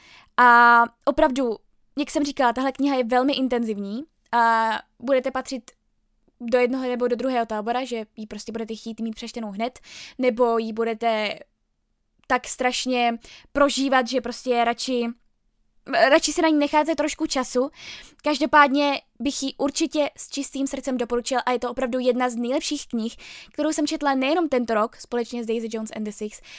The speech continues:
ale celkově za celý život, protože opravdu na těch pár stránkách mě to přesvědčilo, že Petra Dvořáková je skvělá autorka, dokázala popsat takovýto příběh takovým způsobem a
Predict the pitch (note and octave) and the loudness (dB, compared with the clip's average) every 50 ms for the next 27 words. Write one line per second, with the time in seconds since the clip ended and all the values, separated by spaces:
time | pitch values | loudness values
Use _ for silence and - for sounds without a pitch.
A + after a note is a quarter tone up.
0 | - - - - C4+ D4+ D#4 D4+ D4+ - _ _ _ - - - C#4 C#4+ - F4 | -16 -6 0 2 4 4 4 4 2 -2 _ _ _ -4 0 2 4 4 4 4
1 | D4 B3 F#3+ - - _ _ _ - C4 C4 - - D#4 D4 C#4+ C4+ C4+ C#4+ A3+ | 4 4 4 0 -2 _ _ _ -4 -4 -2 0 2 2 2 2 2 0 0 0
2 | G3+ - - - - - - - C#4 C#4 C#4+ - C4+ B3+ D4 D4 C4 A#3+ D4 C#4+ | -2 -6 -8 -12 -8 -8 -4 -4 -2 -2 -2 -2 0 2 2 2 2 2 0 0
3 | C#4+ C#4+ - - - - - - - - - - _ - D4 D#4 F4 - - F4 | 0 0 -4 -12 -20 -20 -20 -20 -20 -20 -20 -10 _ 0 2 2 2 4 8 8
4 | F4 F4 E4 - E4+ E4 D#4 D#4 D4+ D#4+ D#4 D4 D4+ D4+ - D4 C#4+ C#4+ C#4+ C#4 | 8 8 6 6 6 6 6 6 6 6 6 6 4 4 2 0 2 2 2 2
5 | C4+ C4 B3+ B3 A#3+ A#3 A3+ - _ - C4 B3+ - C#4+ C#4 - D4 D#4 - - | 2 2 4 2 2 0 -2 -4 _ -6 -6 -4 -4 -6 -4 -2 -2 -2 0 2
6 | D4+ C#4 C4+ C4 B3+ B3+ C4 A#3+ A#3 A3+ A3+ - - B3+ B3+ B3+ A#3+ A#3 B3 B3 | 2 2 4 2 2 2 2 2 2 2 0 -2 -4 -6 -4 -4 -4 -4 -4 -2
7 | B3+ A#3+ A#3 B3 A#3+ A#3+ A#3 A#3 A3+ A3+ A3 - - B3+ C4 C4+ C#4 C4+ C4+ C4+ | -2 -2 -2 0 0 2 2 2 0 -2 -6 -4 2 6 6 8 8 6 4 2
8 | C4+ C4 B3+ - B3+ A#3+ A#3+ - - - - - - C4 C#4 - C#4 C#4 B3+ C4+ | 2 0 2 4 2 2 2 0 -12 -20 -18 -6 -2 -2 2 4 4 4 6 6
9 | C4+ B3+ C4 - C#4 A#3+ - - - - - - D4 C#4+ - C#4+ C#4+ A#3 C#4+ C#4 | 4 4 4 2 0 0 0 0 -2 -2 -2 -4 -6 -4 -2 -2 -2 0 -2 -2
10 | - - C4+ A#3 B3+ B3 B3 B3 - - - - - - - _ _ _ _ - | -2 -2 -4 0 2 2 2 2 -2 -10 -20 -20 -20 -20 -20 _ _ _ _ -6
11 | D4 - E4+ F4+ F#4+ F#4 F#4 F4 - D4 D4+ - D#4+ C#4+ A#3+ A#3 G#3+ G#3+ A#3 C4 | -2 2 2 4 4 4 0 -2 -2 -4 -4 -2 0 2 4 4 2 2 -2 -8
12 | - - - - - _ _ - C4 C4+ C4 C4 B3+ C4 B3+ B3+ B3+ B3+ B3+ B3+ | -10 -16 -20 -20 -20 _ _ 6 6 8 10 10 10 10 10 8 8 8 6 6